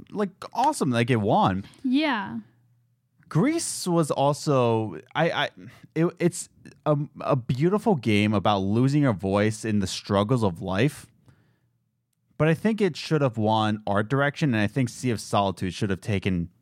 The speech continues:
Speaker 1: Games for Impact, or even
Speaker 2: Yeah.
Speaker 1: Concrete Genie. Um,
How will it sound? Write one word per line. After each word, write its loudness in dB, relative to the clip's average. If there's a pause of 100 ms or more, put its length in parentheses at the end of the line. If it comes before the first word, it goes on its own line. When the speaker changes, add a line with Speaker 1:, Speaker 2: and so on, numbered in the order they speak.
(120)
Speaker 1:
Games 4
for 2
Impact, -2
or 0
even 0
Speaker 2:
Yeah. -4
Speaker 1:
Concrete 0
Genie. -2 (760)
Um, 2